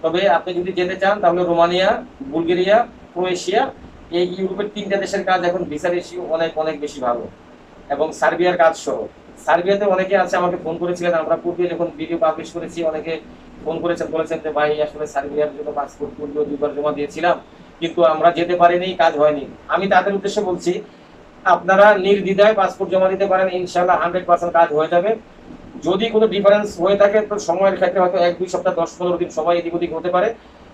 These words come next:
আর নাও হতে পারে। তো বলতেছি কাজ একশো পার্সেন্ট হয়ে যাবে ইনশাআল্লাহ।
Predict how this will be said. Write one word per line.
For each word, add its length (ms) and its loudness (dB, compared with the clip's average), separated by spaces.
আর 160 -2
নাও 240 6
হতে 160 4
পারে। 280 2
তো 140 -4
বলতেছি 320 -2
কাজ 260 2
একশো 200 -4
পার্সেন্ট 280 0
হয়ে 100 4
যাবে 180 0
ইনশাআল্লাহ। 440 -4